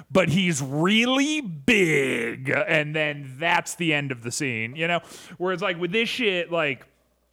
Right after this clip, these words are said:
it actually makes them have to, like, uh, uh, sell it in, like, a different way. 'Cause it's cool, 'cause he, you know, he's, like, in an elevator and he's getting attacked by everybody at once. And it's like, that's a much more interesting dynamic than, like,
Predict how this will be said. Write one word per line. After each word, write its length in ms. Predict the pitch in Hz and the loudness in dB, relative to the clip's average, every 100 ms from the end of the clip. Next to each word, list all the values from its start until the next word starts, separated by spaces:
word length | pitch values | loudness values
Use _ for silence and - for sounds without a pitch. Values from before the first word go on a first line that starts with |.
| _ - | _ 0
it 60 | |
actually 400 | 196 202 208 196 | 2 2 2 2
makes 340 | 185 175 160 - | 4 2 2 -2
them 420 | 185 165 156 156 | 2 2 0 -4
have 320 | 143 165 160 | 0 0 0
to, 340 | 170 156 147 135 156 | 0 2 2 -2 -2
like, 500 | 156 139 139 123 135 135 | 0 0 -2 -6 -16 -6
uh, 40 | |
uh, 520 | 147 139 131 139 131 113 | -4 -2 -2 0 0 0
sell 360 | - 165 160 | 0 0 2
it 220 | 170 165 160 | 2 2 -2
in, 100 | 151 | -6
like, 120 | 151 | -4
a 60 | 139 | -2
different 420 | 135 147 175 170 | -2 -2 -4 -4
way. 320 | 185 180 175 - - - - | -2 0 -2 -8 -20 -20 -6
'Cause 160 | - 277 | 0 0
it's 160 | 285 - | -2 2
cool, 200 | 392 202 | 4 4
'cause 160 | 254 226 | 2 2
he, 180 | 254 | 2
you 80 | 262 | 4
know, 140 | 214 202 | 4 4
he's, 80 | |
like, 140 | 208 202 | 2 2
in 80 | 202 | 2
an 80 | 190 | 2
elevator 400 | 190 170 165 160 | 2 2 2 2
and 80 | |
he's 100 | 160 | 0
getting 220 | 151 165 151 | 0 0 -2
attacked 480 | - 147 135 - 123 | 0 0 0 -4 -2
by 160 | 151 | 0
everybody 840 | 156 190 175 180 165 156 151 143 135 | 2 2 0 -2 0 2 2 4 2
at 80 | 120 | 0
once. 560 | 139 135 107 101 - | 0 0 -2 -8 -10
And 160 | 139 139 | -8 -6
it's 180 | 131 143 | -8 -2
like, 280 | 151 139 135 | 0 0 0
that's 240 | 147 135 | -2 0
a 100 | 151 | 0
much 320 | 147 143 135 | 2 0 -2
more 640 | 156 147 135 127 123 120 123 | -2 0 2 2 0 -4 -6
interesting 1000 | 156 147 139 147 127 - 139 127 123 117 | -4 -4 -2 -4 -4 -2 0 0 -2 -4
dynamic 800 | 117 123 123 123 120 123 117 110 | 0 0 0 0 0 0 -2 -4
than, 260 | 131 120 120 | -6 -6 -2
like, 320 | 120 113 117 | -2 -2 -4